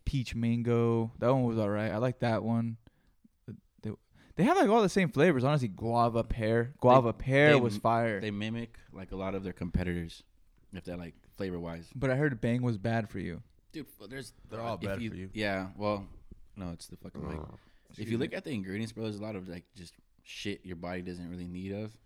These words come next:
Speaker 2: like, need. My brother the one that be putting me on.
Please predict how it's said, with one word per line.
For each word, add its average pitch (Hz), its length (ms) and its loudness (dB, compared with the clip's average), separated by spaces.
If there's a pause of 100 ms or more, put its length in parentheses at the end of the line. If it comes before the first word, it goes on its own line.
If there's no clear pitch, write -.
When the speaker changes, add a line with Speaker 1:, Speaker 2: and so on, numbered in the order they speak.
Speaker 2:
like, 90 160 -8
need. 104 340 -6 (680)
My 95 100 -6
brother 104 220 -4
the 98 60 -2
one 92 100 -4
that 87 80 -6
be 87 80 -12
putting 90 240 -10
me 87 80 -8
on. 87 260 -8